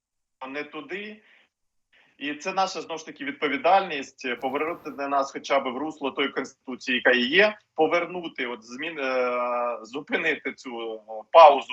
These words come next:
конституції, тому що, за великим рахунком, е, українці прийшли захищати свій спосіб життя, прийшли боротися проти, е,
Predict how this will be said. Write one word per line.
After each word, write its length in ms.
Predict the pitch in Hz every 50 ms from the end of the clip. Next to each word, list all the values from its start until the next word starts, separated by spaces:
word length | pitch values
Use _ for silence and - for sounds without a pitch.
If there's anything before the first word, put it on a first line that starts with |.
| - - -
конституції, 580 | 127 - - - 143 - 196 226 233 - 135
тому 200 | 131 143 139 147
що, 220 | 143 - - 185 - - _ _ _ -
за 120 | 110 139
великим 320 | 135 165 160 160 165 151
рахунком, 760 | 143 156 156 - 175 190 208 202 - - 143 127 120 113 107 110 _ _ _ _ _ _ _
е, 220 | - 127 127 127 127
українці 640 | 139 139 - 160 160 160 175 202 214 - - 156 - _ _ _ _ _ _ _ - 160
прийшли 340 | 156 151 - - 160 170 170
захищати 800 | 151 147 147 - 147 139 - 175 160 147 131 - - 123 117 117
свій 440 | - - - - 147 147 156 143 135
спосіб 480 | - - - 135 135 127 - 131 110
життя, 680 | 104 107 131 135 131 - - 165 175 - 160 160 - - -
прийшли 340 | 151 139 - - 160 156
боротися 580 | 143 139 147 147 147 135 123 - 131 - - 127
проти, 460 | 117 - 151 147 151 139 135 - 131
е, 160 | 120 113 110